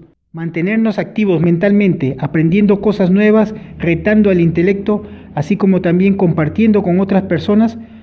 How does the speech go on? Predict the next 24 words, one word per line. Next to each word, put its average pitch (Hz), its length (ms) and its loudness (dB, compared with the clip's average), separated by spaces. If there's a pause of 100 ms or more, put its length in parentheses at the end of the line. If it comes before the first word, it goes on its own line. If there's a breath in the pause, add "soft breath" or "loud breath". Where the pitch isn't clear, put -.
son 233 180 0
costumbres 220 460 2
positivas 185 680 -2
para 160 220 -2
nuestra 156 300 -2
salud 160 220 0
cerebral. 139 580 -2 (500 loud breath)
Los 151 140 -4
seres 208 220 0
humanos 202 500 0
somos 214 320 2
genéticamente 196 680 0
sociales, 165 600 0 (320 loud breath)
vivimos 190 420 2
en 160 120 0
comunidad, 160 680 0 (380 loud breath)
nacimos 214 420 2
para 170 240 -2
socializar 151 960 -4 (100)
y 151 140 -2
el 156 100 2
aislamiento 156 680 2
nos 143 160 -2
deteriora. 135 580 -2